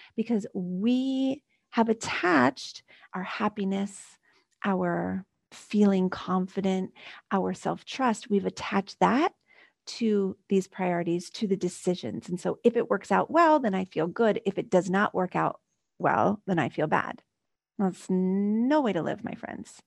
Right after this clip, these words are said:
You will be on a roller coaster for the rest of your life, which is why the self-concept workbook, I know we mention it all the time, but it is the foundation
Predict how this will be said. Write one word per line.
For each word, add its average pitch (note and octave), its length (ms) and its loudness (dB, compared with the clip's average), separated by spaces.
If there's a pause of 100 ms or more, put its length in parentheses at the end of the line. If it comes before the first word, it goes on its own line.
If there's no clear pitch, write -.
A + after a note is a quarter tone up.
(360)
You G#3 140 0
will G#3 80 2
be F#3+ 120 0
on F3 100 2
a E3+ 60 0
roller G3 360 0
coaster F3 560 -8 (400)
for G3 100 -6
the F#3 120 -2
rest F3+ 420 -2
of F3+ 80 -10
your E3 140 -4
life, - 320 -2
which F#3+ 100 -2
is F#3+ 160 -4
why A#3 240 6
the A#3 140 6
self-concept F3+ 640 -2
workbook, F3 540 -8 (760)
I F#3+ 140 2
know G3 300 2
we F#3+ 180 0
mention F#3 440 0
it E3+ 180 0
all F3 120 4
the F3 120 -2
time, G#3 260 0
but G3+ 140 2
it - 160 -4 (180)
is G#3 460 2
the G3+ 100 2
foundation F#3 1160 2